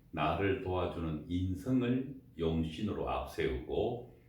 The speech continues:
내 자신인 비겁이 금수상생을 해서 사주의 중화를 꾀하게 되는 것입니다. 사주에서는 용신에 해당되는 경우는 연,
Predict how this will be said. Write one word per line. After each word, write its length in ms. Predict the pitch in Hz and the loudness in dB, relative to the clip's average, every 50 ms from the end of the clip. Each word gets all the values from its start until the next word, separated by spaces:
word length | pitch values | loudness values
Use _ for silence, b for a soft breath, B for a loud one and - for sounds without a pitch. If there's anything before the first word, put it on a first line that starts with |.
| B B | B B
내 300 | B - 78 80 87 90 | B 2 4 6 6 6
자신인 720 | 87 87 85 80 80 - - 95 90 87 85 80 76 73 | 4 2 0 0 0 -2 -2 -2 -2 0 0 -2 -2 -4
비겁이 800 | - 87 92 95 95 98 104 104 101 107 120 127 135 147 151 - | -2 -2 -2 -2 0 4 6 6 6 6 4 2 2 2 -2 -6
금수상생을 1200 | - - 85 78 78 80 80 80 - 110 110 107 - - 87 85 82 82 110 110 104 90 76 69 67 | -6 -4 -2 -2 0 0 0 -2 -2 -2 -4 -4 -4 -4 -4 -4 -4 -4 -4 -2 -2 0 0 -2 -2
해서 400 | 69 67 67 69 98 110 127 135 | -2 -2 -2 -2 0 0 0 0
사주의 640 | - - - 69 69 73 73 82 80 80 80 80 - | -2 -4 -6 -4 -4 -4 -4 -4 -2 -2 -2 -2 -4
중화를 720 | - - 71 71 71 78 80 85 87 87 90 90 - - - | -6 -8 -6 -4 -4 -4 -2 -2 -2 -2 -2 -6 -10 -8 -4
꾀하게 460 | 85 69 67 69 69 71 69 64 - | -2 -2 -2 -2 -2 -2 -2 -4 -4
되는 280 | - 71 - - - - | -6 -8 -8 -8 -8 -8
것입니다. 720 | - - - - - - - - - - - - - - - B B B B B B B B B B B B B | -8 -8 -8 -8 -10 -12 -12 -12 -12 -12 -14 -14 -16 -18 -20 B B B B B B B B B B B B B
사주에서는 1300 | - - 110 113 123 - 165 160 160 160 156 143 135 127 123 - 131 123 117 113 90 87 - - - - - - 82 | -4 2 4 6 6 6 4 4 4 4 6 6 6 6 6 4 2 2 4 4 4 4 2 2 0 -4 -6 0 2
용신에 560 | 87 87 95 95 - - 175 170 156 127 107 | 2 4 4 2 2 0 0 2 2 2 2
해당되는 680 | 104 - 92 92 92 90 85 90 87 87 85 85 80 | 2 2 0 0 0 0 0 0 2 2 2 0 0
경우는 680 | - 76 78 78 80 82 87 98 104 113 117 120 117 - - 87 | -2 -2 -2 -2 0 0 0 2 2 2 0 0 -4 -4 0 2
연, 580 | 92 98 104 107 110 110 107 107 107 110 110 | 4 4 6 6 6 6 6 6 4 2 -2